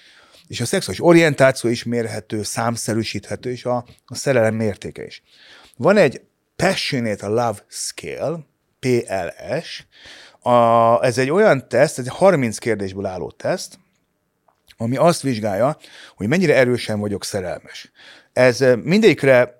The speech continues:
nullától kilencig lehet pontozni, egyáltalán nem vagy nagyon-nagyon-nagyon.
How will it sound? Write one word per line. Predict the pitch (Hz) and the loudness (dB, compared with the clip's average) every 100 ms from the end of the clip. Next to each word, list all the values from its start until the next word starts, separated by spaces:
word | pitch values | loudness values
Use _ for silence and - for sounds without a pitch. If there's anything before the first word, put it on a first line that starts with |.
| _ | _
nullától | 139 175 196 113 110 | -4 4 4 4 -2
kilencig | - 120 98 - 82 | -6 -4 -4 -6 -12
lehet | 80 - | -12 -10
pontozni, | - 175 - 120 120 | -4 -2 -2 -2 -2
egyáltalán | 147 165 131 123 107 | 0 0 2 0 -2
nem | 110 104 | -2 -2
vagy | 104 87 | -4 -4
nagyon-nagyon-nagyon. | 101 98 87 82 78 85 95 147 202 | -8 -8 -12 -16 -16 -14 -8 -6 -6